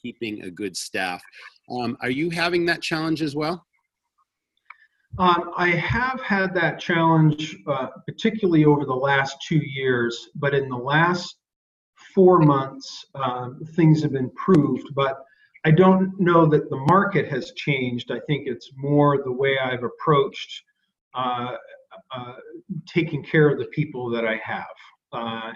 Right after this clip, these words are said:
Speaker 2: and making sure that, uh, they want to be here and stick around and aren't looking for what is the next great gig coming along.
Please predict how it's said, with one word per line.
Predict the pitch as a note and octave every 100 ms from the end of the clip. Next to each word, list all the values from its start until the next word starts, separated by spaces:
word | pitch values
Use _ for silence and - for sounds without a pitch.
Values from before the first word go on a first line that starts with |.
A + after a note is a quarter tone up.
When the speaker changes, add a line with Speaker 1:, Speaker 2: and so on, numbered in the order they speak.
| -
Speaker 2:
and | A#2
making | B2 A#2+ - A#2
sure | - C#3 C3 B2 -
that, | A#2 - - _ _ _ _
uh, | A#2+ A#2 A#2 -
they | - B2+ B2+
want | B2+ C3 C3
to | -
be | - D#3
here | D#3+ C#3+ - - B2+
and | B2
stick | - D3+ C#3+
around | B2 B2+ C#3 G#2+ F#2+ G#2
and | A#2+ -
aren't | C3+ E3 D#3+ D#3
looking | C3 - B2+ A#2 -
for | B2 B2 A#2+
what | C3 D3
is | C#3+ - C3+
the |
next | B2+ C3+ B2+ - - - _ _ _ _ - - D#3 - E3
great | C#3+ D3 D3+ C#3+
gig | C#3 C3+ -
coming | D3 C3 B2
along. | A#2+ A#2+ B2 B2 B2 B2